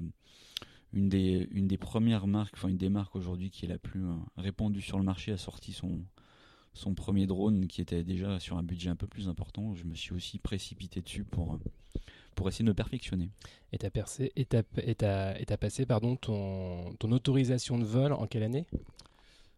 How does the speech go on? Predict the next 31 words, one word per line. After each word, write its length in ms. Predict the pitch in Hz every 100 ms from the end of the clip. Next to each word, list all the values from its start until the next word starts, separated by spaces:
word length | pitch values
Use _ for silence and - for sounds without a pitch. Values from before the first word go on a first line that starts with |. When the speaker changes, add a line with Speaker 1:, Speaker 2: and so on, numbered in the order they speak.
| - -
Speaker 1:
Mon 140 | 107
brevet 380 | 101 101 113 127
théorique, 440 | - 113 107 120
alors 200 | 98 90
à 40 | 87
l'époque 220 | 90 107
c'était 140 | -
un 40 | 85
brevet 280 | 85 90 98
théorique 440 | 104 101 107 -
U 160 | 92 101
L 100 | 92
M, 260 | 117 104 - - -
maintenant 480 | 87 87 90 95
la 160 | 85 85
législation 600 | 85 87 90 92 - 98
évolue, 300 | 92 95 98
on 140 | 95
passe 240 | 82 87 85
un 60 |
brevet, 360 | 85 85 87 95
euh, 80 | 82
théorique 480 | - 87 92 - 85
drone, 360 | 85 117 107 - - - - - -
euh, 260 | 90 90 87
c'était 260 | - 87
en 100 | 95
deux 80 | 95
mille 160 | 127 117
quinze. 340 | 90 87 90 - - - - - - - _
Speaker 2:
Ok. 220 | 165 -